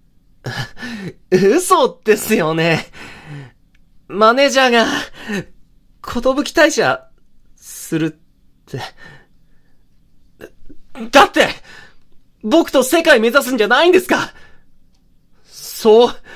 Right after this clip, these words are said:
言ってたじゃないですか。なんで？なんでですか？しかも寿退社って、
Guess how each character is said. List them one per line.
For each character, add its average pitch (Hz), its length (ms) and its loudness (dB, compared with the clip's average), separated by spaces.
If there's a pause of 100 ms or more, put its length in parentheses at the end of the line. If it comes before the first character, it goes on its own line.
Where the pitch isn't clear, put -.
(720)
言 302 240 4
っ - 20 -20
て 392 160 2
た 330 120 4
じ 233 100 2
ゃ 247 40 2
な 240 120 4
い 262 40 2
で 285 120 4
す - 80 -12
か。 - 300 2 (2000)
な 165 140 -6
ん 135 60 -4
で？ 101 80 -8 (2250)
な 220 180 -4
ん 240 60 -2
で 214 120 2
で 117 100 -8
す - 100 -16
か？ 110 220 -6 (1800)
し - 180 -12
か 185 100 -6
も 139 160 -6
寿 214 300 -10
退 233 380 -4
社 151 140 -4
っ - 40 -12
て、 - 220 -14